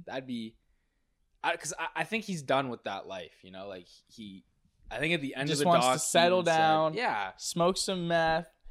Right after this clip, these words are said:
Speaker 2: chill with his boys.
Speaker 1: His four husbands. And
Speaker 2: It,
Speaker 1: just
Speaker 2: it's a simple life.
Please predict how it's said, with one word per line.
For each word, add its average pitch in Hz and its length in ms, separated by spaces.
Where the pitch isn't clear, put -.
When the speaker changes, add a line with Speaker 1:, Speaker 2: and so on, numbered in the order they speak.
Speaker 2:
chill 208 260
with 220 100
his 202 140
boys. 151 800
Speaker 1:
His - 120
four 143 280
husbands. 120 720
And 98 120
Speaker 2:
It, 95 80
Speaker 1:
just 151 280
Speaker 2:
it's 165 140
a 175 60
simple 185 400
life. 113 380